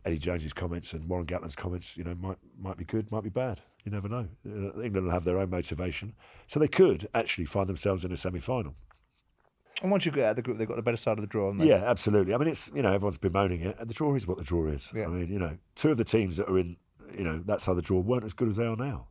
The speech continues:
Speaker 1: So they've got better, and suddenly the draw looks, like, lopsided because, you know, the four best teams in the world are, you know, Ireland, France, South Africa, New Zealand. Now, two of them are gonna be gone by the quarterfinal stage. So what that creates is opportunity for someone
Speaker 2: Of
Speaker 1: else.
Speaker 2: course.
Speaker 1: So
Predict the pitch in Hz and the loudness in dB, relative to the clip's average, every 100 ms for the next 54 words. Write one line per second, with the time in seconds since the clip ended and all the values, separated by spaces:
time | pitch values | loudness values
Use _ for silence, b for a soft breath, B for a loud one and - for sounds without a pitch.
0 | - - 92 95 107 - 80 - 73 101 | -14 -6 -2 0 0 2 0 0 -6 -6
1 | 98 - 117 87 85 90 101 92 - - | -8 -2 0 2 0 2 2 2 0 -2
2 | 92 92 101 - 117 127 76 73 - 92 | -2 2 0 0 0 2 0 -6 -4 -2
3 | - B B B B 90 78 - - - | -2 B B B B 2 2 -2 -8 4
4 | 127 104 92 - 98 76 82 104 78 90 | 4 6 4 4 0 2 2 4 4 0
5 | - B B B - 95 92 - - 101 | -8 B B B 2 4 4 2 -4 -2
6 | 78 - 98 95 90 - 101 98 - 95 | -2 4 6 6 4 2 2 2 0 0
7 | 101 - 95 98 107 95 104 131 71 69 | 0 -2 -4 -2 -2 -4 -2 -2 -2 -8
8 | _ - 90 - 151 80 73 82 92 87 | _ -6 -4 2 4 4 0 -2 0 2
9 | 107 90 87 71 117 - 127 107 69 69 | 2 2 0 0 -6 -4 -2 -4 -6 -8
10 | 67 - 85 104 90 - 98 87 80 87 | -10 -8 -4 -2 -4 -2 -2 -2 -2 -4
11 | - - 143 101 - 71 - 90 - 123 | -4 -2 -2 -2 -6 -6 -6 -4 -2 -2
12 | 139 - - B B - 107 101 | -4 -6 -16 B B -4 4 4